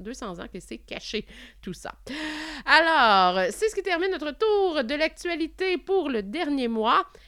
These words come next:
Et ce sera maintenant le temps de passer à notre rubrique À la loupe. Si vous souhaitez lire davantage sur ces actualités, n'hésitez pas à utiliser les mots-clés de l'introduction qui devraient vous faciliter la tâche pour trouver des articles sur ces sujets.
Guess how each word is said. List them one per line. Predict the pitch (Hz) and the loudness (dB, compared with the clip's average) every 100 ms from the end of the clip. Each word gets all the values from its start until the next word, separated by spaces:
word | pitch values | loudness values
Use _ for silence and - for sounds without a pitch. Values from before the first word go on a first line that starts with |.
| - | -10
Et | 247 311 | -6 -6
ce | 214 | -8
sera | - 214 | -12 -10
maintenant | 180 196 | -10 -8
le | 208 165 | -8 -8
temps | 220 | -8
de | 247 | -8
passer | 175 185 170 - 359 | -8 -8 -10 -10 -10
à | 202 | -8
notre | 190 170 170 | -8 -8 -10
rubrique | 165 262 302 427 - 440 440 _ | -8 -6 -4 -4 -4 -6 -6 _
À | - 131 | -8 -6
la | 175 | -6
loupe. | 330 254 - - 165 - - - - - - _ _ - | -4 -6 -8 -12 -14 -16 -20 -20 -20 -20 -20 _ _ -10
Si | 427 | -6
vous | 427 | -6
souhaitez | - 247 208 226 | -6 -8 -8 -8
lire | 196 | -8
davantage | 185 277 233 - 208 | -6 -6 -6 -10 -12
sur | 220 180 | -12 -16
ces | - 160 | -16 -18
actualités, | 185 - 170 151 - 202 _ - | -18 -14 -14 -14 -14 -16 _ -8
n'hésitez | 294 339 233 269 | -6 -6 -8 -10
pas | 277 | -10
à | |
utiliser | 269 - 202 233 | -10 -12 -12 -10
les | |
mots-clés | 202 180 - 226 | -8 -10 -12 -12
de | |
l'introduction | 180 165 - 156 139 - 175 208 _ | -12 -14 -14 -16 -16 -16 -14 -16 _
qui | 160 | -14
devraient | 156 165 | -14 -12
vous | 165 | -14
faciliter | - - - 320 269 | -14 -14 -12 -12 -10
la | 190 | -10
tâche | 185 - - | -8 -10 -10
pour | - | -16
trouver | - 156 | -20 -16
des | 160 170 | -14 -14
articles | 170 - - - | -16 -16 -18 -18
sur | 202 | -18
ces | - 320 | -12 -12
sujets. | 240 170 | -10 -12